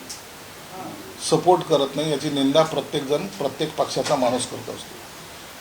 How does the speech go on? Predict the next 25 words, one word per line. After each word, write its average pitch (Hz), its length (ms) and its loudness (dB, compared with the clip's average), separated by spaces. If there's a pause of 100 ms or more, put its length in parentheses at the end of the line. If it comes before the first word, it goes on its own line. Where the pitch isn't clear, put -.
(460)
घटना 170 280 8
घडली 147 240 6
ती 165 160 0
चुकीची 160 440 0
आहे, 156 260 8
त्याला 165 280 6
आरोपीला 131 480 8
पकडलं 139 440 0
गेलं 139 180 2
पाहिजे, 139 240 0
त्याच्यावर 143 340 2
शिक्षा 127 300 0
झाली 123 260 2
पाहिजे, 139 320 -2
हे 147 140 -2
सर्वच, 147 500 4 (760)
सर्वच 208 500 12
भारतीयांचं 156 720 8 (300)
मत, 165 120 8
कोणत्याही 165 500 4
पक्षाचं 151 400 4
असो, 196 240 6
हे 147 120 4
मत 127 260 4
असतं. - 280 -4